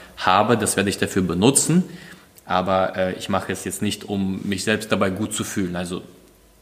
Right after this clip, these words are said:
ne? Also ich fühle mich gut dabei, wenn ich dem Paar geholfen habe, besser zu werden oder bestimmte Probleme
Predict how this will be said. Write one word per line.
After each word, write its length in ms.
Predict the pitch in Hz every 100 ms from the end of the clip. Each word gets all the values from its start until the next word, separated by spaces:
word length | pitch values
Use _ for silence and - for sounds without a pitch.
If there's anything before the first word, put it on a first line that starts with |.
| _ -
ne? 300 | 98 113 127 -
Also 180 | 98 98
ich 140 | -
fühle 220 | - 120
mich 240 | 117 101 -
gut 260 | 123 123
dabei, 360 | 123 113 120 107
wenn 140 | 104
ich 240 | 104 - - - - -
dem 220 | 101 95
Paar 340 | 117 113 117 117
geholfen 440 | 98 113 113 104
habe, 340 | 107 107 107 - -
besser 260 | 104 - 104
zu 180 | 104
werden 360 | 101 98 98 98
oder 180 | 92 92
bestimmte 420 | 90 - 95 92
Probleme 460 | - 90 92 92